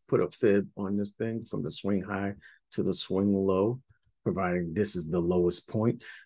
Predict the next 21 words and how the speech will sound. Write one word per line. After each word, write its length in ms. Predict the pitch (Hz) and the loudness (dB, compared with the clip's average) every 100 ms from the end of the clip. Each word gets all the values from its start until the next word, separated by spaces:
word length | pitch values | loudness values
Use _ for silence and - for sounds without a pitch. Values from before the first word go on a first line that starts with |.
| _ | _
just 200 | 123 117 | 4 4
assuming 420 | - - 101 87 | 4 4 4 2
that 180 | 90 87 | 0 -2
right 240 | 95 82 - | -4 -4 -2
now. 340 | 110 107 98 - - - | 0 0 -2 -6 -20 -6
And 520 | 101 95 92 85 - - _ - | -2 0 2 0 -2 -12 _ 0
if 180 | 101 - | 2 4
we 260 | 107 101 - | 4 4 2
come 220 | - 98 | -2 0
back 260 | 92 113 - | 2 2 2
here, 120 | 85 | 2
this 200 | 98 101 | 4 2
is 120 | 87 | 0
fifty 280 | - 82 156 | -2 -4 -4
percent, 420 | 147 175 151 135 - _ _ _ _ - | -4 0 2 2 -2 _ _ _ _ -4
right? 260 | 87 101 104 _ _ _ _ - | 0 0 -2 _ _ _ _ 0
I 80 | 107 | 2
would 140 | 90 | 2
like 180 | 87 87 | 0 -2
to 80 | - | -4
see, 400 | - 139 113 | 0 4 4